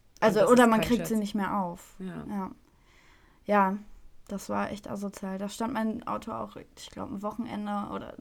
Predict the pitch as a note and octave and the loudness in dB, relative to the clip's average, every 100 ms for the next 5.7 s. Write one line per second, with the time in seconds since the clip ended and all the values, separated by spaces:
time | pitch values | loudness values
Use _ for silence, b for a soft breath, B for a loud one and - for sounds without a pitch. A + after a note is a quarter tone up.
0 | - G3+ G3 G3 G3 G#3 G3+ G3+ G3+ G3+ | -14 -8 -4 -4 -6 -8 -6 -4 -4 -6
1 | b b b b _ G3 - - - A3 | b b b b _ -10 -10 -12 -6 -2
2 | A#3+ B3 A#3 A#3 A3+ G3+ G#3+ G3+ - G#3 | -2 -2 -6 -8 -10 -12 -12 -10 -8 -10
3 | G#3+ - G#3 G#3 G3 G3+ F#3+ G3 - G3+ | -10 -10 -10 -10 -12 -10 -10 -10 -6 -4
4 | G3 G#3 F3+ F3+ F#3+ F3 - - - - | -2 -2 -4 -8 -8 -8 -8 -10 -14 -14
5 | - - G#3+ - - F#3 F#3 | -4 -2 -2 -6 -8 -6 -8